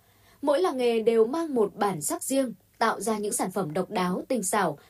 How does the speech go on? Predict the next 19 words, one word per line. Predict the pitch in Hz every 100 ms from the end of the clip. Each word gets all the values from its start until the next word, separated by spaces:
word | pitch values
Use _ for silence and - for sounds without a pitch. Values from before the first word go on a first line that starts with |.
| -
mang | 294 311
đậm | 247 -
bản | 202 170
sắc | 151 311 -
văn | 214
hóa | 190 185
dân | - 190
tộc. | 185 - _ _ -
Các | 370 403
sản | 262
phẩm | 180 226 190
của | 220 208
làng | 185 202 190
nghề | 202 208
đa | 202 302
dạng, | 285 262 196
nhiều | 185 190 190
chủng | 185 170
loại, | 165 180